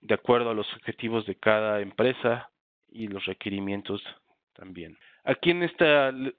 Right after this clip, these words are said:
página que les estoy presentando, ustedes van a poder crear sus propias reglas para map.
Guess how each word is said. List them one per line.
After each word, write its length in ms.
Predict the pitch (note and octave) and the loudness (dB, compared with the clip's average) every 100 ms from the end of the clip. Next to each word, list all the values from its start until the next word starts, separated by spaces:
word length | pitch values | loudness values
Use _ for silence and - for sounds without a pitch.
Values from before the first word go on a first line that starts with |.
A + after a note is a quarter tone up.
| _ | _
página 440 | C#3 C3 C#3+ C3 C3 | 0 0 0 0 -2
que 140 | A#2 | -4
les 140 | A2 | -4
estoy 180 | A2 A#2+ | -4 -6
presentando, 840 | - A#2 A2 G#2+ A#2+ A#2 B2 D#3 - _ _ - - _ _ _ _ _ _ _ _ _ - | -2 -2 -2 2 2 2 0 -2 -6 _ _ -20 -20 _ _ _ _ _ _ _ _ _ -6
ustedes 380 | A#2+ D3 C#3+ | 2 4 4
van 160 | C3+ C3 | 2 0
a 100 | B2+ | 0
poder 300 | A#2+ B2 B2 | 2 2 2
crear 260 | A2+ A2+ A2+ | 2 2 0
sus 200 | A#2+ A2 | -6 -10
propias 520 | - A2+ G#2+ A2+ A2 G#2 | -4 -2 0 2 2 2
reglas 420 | A2+ A2 A2 G#2+ A2 - - - - - _ _ _ _ _ - C#3 - | 2 2 4 2 0 -16 -20 -20 -20 -20 _ _ _ _ _ -20 -8 2
para 240 | A#2+ A2 | 2 2
map. 320 | G#2+ B2+ - | 0 0 -2